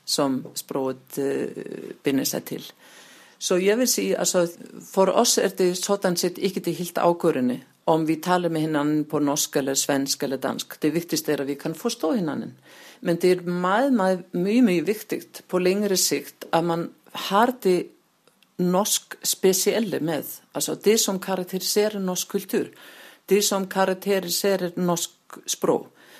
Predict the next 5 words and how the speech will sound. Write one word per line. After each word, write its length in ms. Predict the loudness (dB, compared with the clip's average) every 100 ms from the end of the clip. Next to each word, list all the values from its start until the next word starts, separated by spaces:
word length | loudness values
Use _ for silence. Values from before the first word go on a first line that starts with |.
| _
Det, 160 | 0 2
som 160 | 2 0
karakteriserer 960 | 0 0 0 -4 -2 -2 0 0 -2 -4
litteraturen. 760 | -4 -2 -2 -2 -4 -4 -8 -16 _ _ _ _ _ _ _ -20 -14 2
Og 340 | 6 6 4